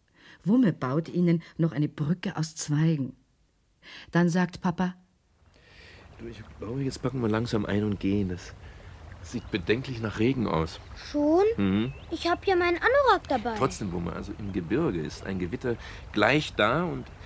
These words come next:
Speaker 2: weißt du, da bin ich lieber vorsichtig. Das wäre doch auch schade um deinen schönen Hut.
Speaker 3: Nein.
Speaker 2: Was nein?
Speaker 3: Um den Hut wär's nicht schade.
Speaker 2: Und warum nicht?
Speaker 3: Weil er falsch ist.
Speaker 2: Was?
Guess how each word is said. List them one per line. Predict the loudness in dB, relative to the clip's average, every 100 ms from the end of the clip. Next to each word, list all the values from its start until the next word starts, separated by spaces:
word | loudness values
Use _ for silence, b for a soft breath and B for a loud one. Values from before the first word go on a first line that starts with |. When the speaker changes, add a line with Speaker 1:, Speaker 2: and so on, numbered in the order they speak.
| B -16 -16 -10
Speaker 2:
weißt | -8 -6
du, | -6
da |
bin | -6 -6
ich |
lieber | -4 -4
vorsichtig. | -4 -4 -4 -6 -10 -12 -12
Das | -6
wäre | -2
doch | -2
auch | -2
schade | 2 2 2
um | 0
deinen | -2 -4
schönen | 0 4 6 6 2 -2 2
Hut. | 2 2 -2 -16 -18 -6 2 4
Speaker 3:
Nein. | 4 4 4 4 2 -6 -14 -18 -4
Speaker 2:
Was | -2 -2
nein? | -4 -6 -8 -18 -18 -16 -16 -16 -12 0
Speaker 3:
Um | 4 4
den | 6
Hut | 4 4
wär's | 2 2
nicht | 2 0 -2
schade. | 0 0 0 -6 -6
Speaker 2:
Und | -4
warum | -2 -2 -4
nicht? | -6 -8 -12 -16 -18 -6
Speaker 3:
Weil | 0 2
er | 2
falsch | 4 4 4 2
ist. | 2 2 -2 -14 -16 -16 -18 -16 -16 -14 -10
Speaker 2:
Was? | -6 -4 -4